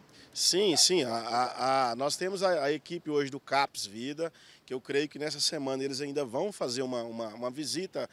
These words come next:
aqui pro seu Ubaldo. A gente vai tá acompanhando, a delegacia do idoso também, ela tá conosco aí. Então, assim, tudo que o poder público pode oferecer de ajuda pro seu Ubaldo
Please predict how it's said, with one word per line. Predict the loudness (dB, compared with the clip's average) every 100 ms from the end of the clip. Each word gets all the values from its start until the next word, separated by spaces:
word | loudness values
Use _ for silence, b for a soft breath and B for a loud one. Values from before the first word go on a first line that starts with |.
| b b b
aqui | -10 -8
pro | -4
seu | 0 0
Ubaldo. | 4 6 6 4
A |
gente | 0 -4 2
vai | 2
tá | 4 0
acompanhando, | -2 -6 -4 -2 -2
a | -2
delegacia | 0 0 0 -2 -2 -4
do | -4
idoso | -2 0 0 -2
também, | -2 0 0 -2 B B B
ela | 0 2
tá | 4 4
conosco | 2 -2 -2 -2 -6 -8 -4
aí. | -2 -4 -6 b b b b b 2
Então, | 6
assim, | 6 4
tudo | 0 0 0 0
que | -2
o |
poder | 2 6 8 8
público | 6 2 -2 -2 -6 -10 -2
pode | 6 8 8 6
oferecer | 2 2 4 6 6 4 2 0 -4
de | 4
ajuda | 6 4 0 0 0
pro | -2
seu | -4 -2
Ubaldo | 0 6 6 6 -2